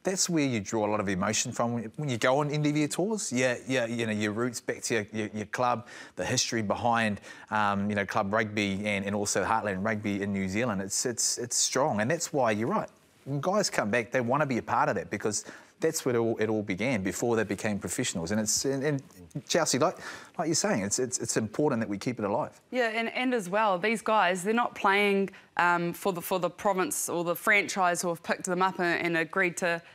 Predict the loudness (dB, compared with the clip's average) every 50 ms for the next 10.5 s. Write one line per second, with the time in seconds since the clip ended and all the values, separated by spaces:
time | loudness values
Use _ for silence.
0 | _ _ -6 -4 0 2 2 2 2 2 0 -2 -2 0 0 0 0 0 2 2
1 | 2 2 0 0 0 2 2 2 0 -2 -6 -16 -4 _ 0 0 2 0 2 2
2 | 4 4 4 2 2 2 2 2 2 2 -2 -2 -4 -4 -4 -4 -2 -2 -2 -4
3 | -2 -2 -2 -2 0 0 -2 -2 0 0 0 0 0 -2 -2 -2 -2 -2 0 2
4 | 2 2 2 2 0 -2 -8 -16 -20 -20 -20 -4 0 0 2 2 0 0 0 0
5 | 0 0 0 0 -2 -2 0 0 -2 -2 0 0 0 0 2 2 2 0 -2 -2
6 | 0 0 0 0 0 -2 -2 0 2 2 2 2 2 0 -2 -2 2 2 2 2
7 | 2 0 0 -2 0 2 2 2 2 0 -4 -2 -2 0 2 4 4 4 2 2
8 | 2 2 4 2 0 -2 -8 -16 -20 -10 _ 0 2 2 4 4 2 4 4 4
9 | 4 4 2 2 2 2 2 2 4 4 2 0 -2 -2 -4 -4 0 0 0 2
10 | 2 0 -2 -2 -2 -2 -2 -2 -2